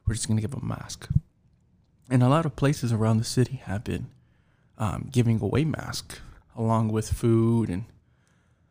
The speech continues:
um, other supplies and stuff like that, which is really good. The whole city has stepped up. Uh, Mattress Mac actually had something like that this past Friday. Um, well, if you wanna say this Friday, um,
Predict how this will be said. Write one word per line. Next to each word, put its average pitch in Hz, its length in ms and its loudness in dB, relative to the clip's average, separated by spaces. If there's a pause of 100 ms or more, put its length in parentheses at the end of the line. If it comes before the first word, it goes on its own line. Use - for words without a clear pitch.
(400)
um, 87 380 -6 (320)
other 110 220 0
supplies 98 560 -4
and 92 80 -8
stuff - 260 -10
like 95 160 -10
that, - 160 -10
which 110 160 -4
is 107 120 -6
really 113 200 0
good. 110 300 -2 (100)
The - 160 -8
whole 113 280 -2
city 110 340 0
has 98 140 -4
stepped - 440 -6
up. 110 240 -4
Uh, 101 160 0
Mattress 107 420 -4
Mac 107 240 -4
actually 113 300 -8
had 95 120 -8
something 110 240 -6
like 127 140 -12
that 90 160 -6
this - 140 -6
past - 320 -10
Friday. 87 500 -6 (800)
Um, 73 400 -8 (160)
well, 110 180 -8 (600)
if - 160 -8
you 113 40 -2
wanna 104 140 -2
say 95 180 -4
this 107 220 -2
Friday, 87 560 -4 (840)
um, 71 460 -8